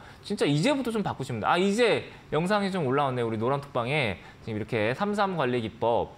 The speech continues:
삼삼 계좌 관리 기법 이렇게 또 우리 피디님께서 또 제가 얘기하면 다 됩니다. 이렇게 빨리, 빨리 좀 해달라고 이렇게 좀 빨리 좀 다들 근데 또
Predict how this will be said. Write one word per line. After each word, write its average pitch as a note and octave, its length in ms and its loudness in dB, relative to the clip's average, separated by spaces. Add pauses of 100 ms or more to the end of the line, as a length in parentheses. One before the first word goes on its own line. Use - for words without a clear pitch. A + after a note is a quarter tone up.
(160)
삼삼 G3+ 640 0 (300)
계좌 D3 320 2
관리 C3 240 0
기법 A#2 480 -2
이렇게 G#2+ 320 -6
또 G#2 220 -4 (180)
우리 G#2+ 80 -6
피디님께서 E3 720 -2 (200)
또 - 60 -12
제가 D3 480 0 (160)
얘기하면 D3+ 360 0
다 - 120 -10
됩니다. C#3+ 400 0
이렇게 F#2+ 140 -6
빨리, B2+ 340 -4 (260)
빨리 F3+ 240 -4
좀 C3+ 140 -4
해달라고 A2+ 600 -2
이렇게 F2+ 220 -8
좀 F2 140 -10 (340)
빨리 G3+ 320 2
좀 C3+ 220 -4
다들 C#3+ 280 2
근데 C3 320 0
또 G#2+ 180 -2